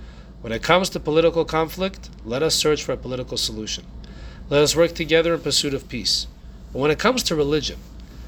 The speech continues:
let us not forget that without Judaism there would be no Christianity and no Islam. Unlike Christianity and Islam, Judaism never sought to convert the world and never created an empire. All it sought was one tiny land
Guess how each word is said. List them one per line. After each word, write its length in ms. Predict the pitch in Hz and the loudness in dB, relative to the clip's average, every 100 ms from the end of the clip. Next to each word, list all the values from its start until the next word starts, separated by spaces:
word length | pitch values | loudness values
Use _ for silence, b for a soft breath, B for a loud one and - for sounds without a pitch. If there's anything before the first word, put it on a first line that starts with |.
| B - | B -2
let 160 | 139 | 4
us 180 | 233 - | 4 4
not 160 | 202 180 | 2 0
forget 440 | 170 143 143 110 | -2 2 2 2
that 100 | 117 | -2
without 320 | 131 185 185 | 0 4 4
Judaism 560 | 139 214 190 135 127 123 | 4 0 2 2 0 0
there 120 | 139 | 0
would 120 | 139 | 0
be 140 | 143 143 | 0 -2
no 100 | 127 | -2
Christianity 760 | 139 - 120 113 113 135 151 | -2 -2 0 -2 -2 -2 -2
and 80 | 147 | 2
no 120 | 151 | 2
Islam. 380 | 160 180 190 - - - B B B B B - | 4 2 -2 -4 -10 -18 B B B B B 4
Unlike 280 | 208 233 - | 6 6 4
Christianity 600 | 190 - 165 160 156 156 | 0 2 2 2 2 -2
and 100 | 147 | -2
Islam, 400 | 131 131 131 127 | -2 -2 -4 -4
Judaism 480 | 160 175 165 135 127 | -2 0 2 2 0
never 240 | 156 190 | 0 2
sought 280 | - 170 160 | 4 4 2
to 100 | 156 | -2
convert 360 | 147 135 156 151 | -6 -2 0 0
the 80 | |
world 360 | 139 127 123 117 B B B B 113 | 0 2 0 -2 B B B B -6
and 120 | 117 | 2
never 280 | 165 180 180 | 4 4 0
created 500 | - 156 147 139 131 | 0 0 2 0 -2
an 140 | 131 | -2
empire. 420 | 143 127 104 - - - B B B - | -4 -6 -10 -10 -14 -16 B B B 0
All 200 | 147 196 | 6 6
it 140 | 226 - | 6 4
sought 340 | 208 160 - - - | 4 2 0 -12 -12
was 180 | 104 | -10
one 260 | 101 127 160 | -4 -4 -4
tiny 320 | 170 185 208 | -2 -2 0
land 420 | 190 156 151 151 | 0 0 -2 -6